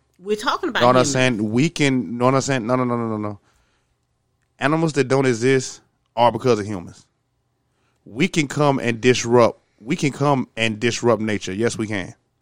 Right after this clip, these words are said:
Speaker 2: Know what I'm saying?
Speaker 1: Right.
Speaker 2: But what I'm saying is we can disrupt, we can disrupt nature, but we can't just change it. Know what I'm
Speaker 1: Um,
Speaker 2: saying? We can go and cut all the trees down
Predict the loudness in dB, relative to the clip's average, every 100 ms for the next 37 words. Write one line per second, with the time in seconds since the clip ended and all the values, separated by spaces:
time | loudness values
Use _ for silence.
0 | _ _ _ _ -4 0 2 2 0 0
1 | -2 -6 _ _ _ _ _ _ _ -2
2 | 2 2 0 -10 _ _ _ _ _ _
3 | -6 2 2 2 0 2 2 2 0 -2
4 | -2 -2 2 0 0 2 2 2 -6 -18
5 | -20 -14 -8 -4 0 0 2 4 4 2
6 | _ _ _ _ _ _ 0 2 2 2
7 | 2 2 2 2 4 0 -2 -4 -2 -2
8 | -4 -6 _ _ _ _ _ -4 -2 -2
9 | -4 -12 -18 _ _ _ _ _ _ _
10 | _ 2 2 4 2 4 2 2 2 2
11 | 2 0 0 0 -2 -4 -4 -4 -4 -2
12 | -4